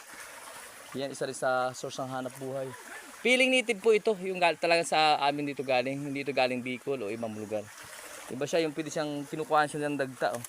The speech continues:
Tinigilan na lang. Yan yung pili, oh. Ang ganda ng ugat, oh. Lumapit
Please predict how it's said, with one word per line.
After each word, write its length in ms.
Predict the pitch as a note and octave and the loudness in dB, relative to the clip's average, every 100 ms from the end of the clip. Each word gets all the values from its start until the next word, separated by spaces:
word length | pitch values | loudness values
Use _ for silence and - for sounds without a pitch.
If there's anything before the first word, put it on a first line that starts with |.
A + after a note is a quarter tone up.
| - - - - - | -16 -16 -12 -10 -4
Tinigilan 400 | D#3 D#3 F3 D#3+ | -2 2 2 4
na 80 | B2+ | 2
lang. 240 | C3 C3+ - - - - - - - - - - | -2 -4 -14 -20 -20 -20 -14 -14 -14 -20 -18 -6
Yan 160 | C#3 D#3 | -4 -4
yung 80 | - | -4
pili, 240 | D3+ D3 | -2 0
oh. 160 | B2+ C3 - - | -2 -2 -10 -10
Ang 80 | A#2+ | -8
ganda 240 | A#2+ B2+ | -6 -4
ng 160 | B2+ B2 A#2 | -4 -6 -6
ugat, 160 | D#3+ - | -6 -6
oh. 80 | D#3+ - - - - - - - - - - - - | -14 -14 -18 -16 -14 -14 -14 -14 -14 -14 -14 -14 -8
Lumapit 320 | C3 D3 D3 | -2 -2 -2